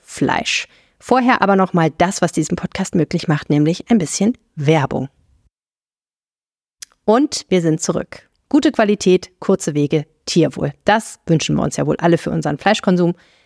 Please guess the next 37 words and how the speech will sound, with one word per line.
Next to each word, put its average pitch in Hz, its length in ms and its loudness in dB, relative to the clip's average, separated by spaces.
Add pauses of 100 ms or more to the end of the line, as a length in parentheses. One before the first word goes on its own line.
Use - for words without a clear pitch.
(320)
Aber 196 140 2
die 202 140 2
Zahl 269 220 2
der 240 100 2
inhabergeführten 202 720 2
Metzgereien 202 800 0
nimmt 190 240 0
immer 170 240 2
weiter 160 300 0
ab - 100 -2
in 185 100 4
Düsseldorf. 156 460 -6
Wie 190 100 -2
passt - 380 -4
das 226 240 0
eigentlich 180 480 0
zusammen? 185 420 2 (600)
Die 185 60 4
haben 180 100 2
zu - 100 -6
kämpfen 180 300 0
mit 196 120 0
Fachkräftemangel, 175 800 0
mit 190 160 0
steigenden 208 420 2
Preisen, 170 380 0
mit 190 140 0
Nachwuchsproblemen. 165 1000 0 (640)
Welche 202 240 2
Zukunft - 640 -2
haben 170 280 2
solche 143 300 0
inhabergeführten 147 720 0
Metzgereien 143 560 0
noch 147 180 -2
in 156 100 0
Düsseldorf? 156 640 -4